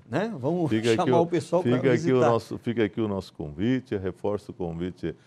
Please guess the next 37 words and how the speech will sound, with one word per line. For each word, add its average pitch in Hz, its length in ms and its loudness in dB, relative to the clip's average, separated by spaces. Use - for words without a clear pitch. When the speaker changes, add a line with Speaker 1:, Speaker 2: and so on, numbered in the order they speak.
Speaker 2:
com 107 160 0
o 101 40 -2
parque, 98 680 0
com 92 140 0
o 87 40 -6
Parque 92 360 -2
Beira-Mar, 87 520 0
vai 85 140 -2
ser - 160 -10
um 87 180 -4
local 82 460 -2
ainda 82 240 -4
de, 76 280 -10
de 92 100 -4
encontro 101 500 -2
das 90 180 -2
famílias. 95 760 -2
Nós 90 220 -4
vamos 90 260 -2
aos 82 220 -2
poucos 92 440 -4
fazendo, 95 680 -4
com 110 160 0
a 101 60 2
ajuda 98 360 0
da 90 120 0
iniciativa 85 520 -8
privada. 98 800 -2
A 87 120 -2
Voa, 90 480 0
que 95 120 -8
é - 20 -2
uma 90 100 -2
empresa 87 540 -4
parceira, 90 720 -4
empresa 85 340 -4
responsável, 85 640 -6